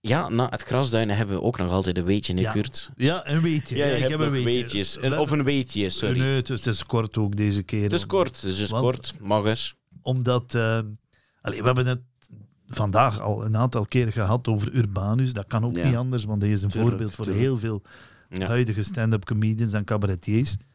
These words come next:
Speaker 2: Ehm, maar die man was op een bepaald moment zo groot in Vlaanderen, die was zo succesvol, dat ze dus twee films gemaakt hebben met hem in, hem in de hoofdrol.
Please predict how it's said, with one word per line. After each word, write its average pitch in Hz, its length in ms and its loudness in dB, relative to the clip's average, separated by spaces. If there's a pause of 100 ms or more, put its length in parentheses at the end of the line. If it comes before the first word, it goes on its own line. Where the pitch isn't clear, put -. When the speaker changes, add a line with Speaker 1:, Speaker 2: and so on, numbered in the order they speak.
(560)
Speaker 2:
Ehm, 110 540 0 (420)
maar 117 320 0 (120)
die 113 280 -2
man 143 240 0
was 117 300 -4
op 101 200 0
een 95 80 0
bepaald 117 360 -2
moment 110 460 2
zo 117 280 0
groot 120 380 -2
in 101 140 -2
Vlaanderen, 101 680 0
die 107 140 0
was - 240 -4
zo 123 120 2
succesvol, 117 680 -2
dat 110 140 -2
ze 117 100 -2
dus 104 180 0
twee 131 220 0
films 147 340 -4
gemaakt 104 340 0
hebben 117 180 0
met 98 180 0
hem 117 160 0
in, - 200 -2
hem 131 320 0
in 104 120 -6
de 95 60 -2
hoofdrol. 110 560 -2